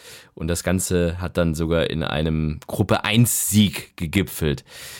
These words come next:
Wenn du über diese Geschichte nachdenkst, über Princess Zoe, über all das, wie das gelaufen ist, was für ein Gefühl hast du da? Also ich weiß jetzt nicht, ob du da überhaupt gerne drüber reden möchtest. Wenn nicht, ist das auch okay, dann lassen wir das. Aber wenn doch, dann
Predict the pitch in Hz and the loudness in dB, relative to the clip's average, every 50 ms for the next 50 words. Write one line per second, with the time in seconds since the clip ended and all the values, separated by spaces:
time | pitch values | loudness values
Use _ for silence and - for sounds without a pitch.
0 | - - _ - - 76 - 117 120 139 139 147 - 120 117 117 113 98 - 120 | -20 -20 _ -18 -18 -4 0 4 4 6 6 6 4 6 4 4 2 4 4 4
1 | 143 143 131 135 135 135 131 120 104 - - _ - 113 104 - - 135 127 131 | 4 4 6 6 6 8 8 6 6 2 0 _ -4 -2 -2 4 4 4 6 6
2 | 123 104 101 101 104 101 - - 82 80 - - 92 98 95 90 110 104 92 98 | 4 4 4 2 2 0 -2 -2 -4 -4 -4 -2 0 0 0 2 2 0 2 0
3 | 92 - - 98 92 92 85 76 69 78 90 87 - - 98 101 92 92 90 87 | -4 -2 0 0 2 2 2 2 2 2 0 0 0 0 0 0 2 2 0 0
4 | - - 87 87 85 - - 87 85 85 92 90 - 95 78 73 - - - - | -2 -2 -2 -2 -2 -2 -2 0 2 2 2 2 2 0 0 0 -2 -4 -10 -18
5 | - - - - - - - _ _ - - 110 - - - 139 123 117 - - | -20 -20 -20 -20 -20 -20 -20 _ _ -4 -4 -2 0 4 4 4 4 4 2 4
6 | - 123 120 107 87 78 73 - - - 76 73 69 69 58 50 82 90 90 73 | 6 6 8 8 6 4 2 0 -2 -2 0 0 0 0 0 0 0 0 0 0
7 | 52 - - - - - - _ _ - 107 127 123 113 113 117 120 104 - 107 | 0 -2 -4 -6 -8 -10 -12 _ _ -2 0 0 2 2 4 4 4 4 4 4
8 | 104 98 98 95 117 - - 110 104 107 98 101 98 92 95 90 101 131 151 151 | 4 4 4 4 2 2 2 0 2 2 2 0 2 2 2 4 4 2 4 4
9 | 139 131 131 131 - 107 104 101 98 101 101 107 85 - 92 82 - - - 123 | 4 4 4 2 0 -2 0 0 0 0 0 -2 -4 -4 -4 -4 0 0 0 0
10 | 123 117 - 127 101 87 85 95 110 127 - 139 127 127 123 127 - - - 98 | 0 0 0 0 0 2 2 2 0 2 2 2 2 4 2 2 0 -2 0 2
11 | 101 98 95 92 - - 80 90 95 92 90 92 98 98 - - - 85 87 90 | 2 2 2 2 0 -2 -2 0 0 0 2 2 0 0 -2 -4 -2 0 2 2
12 | 87 85 | 0 0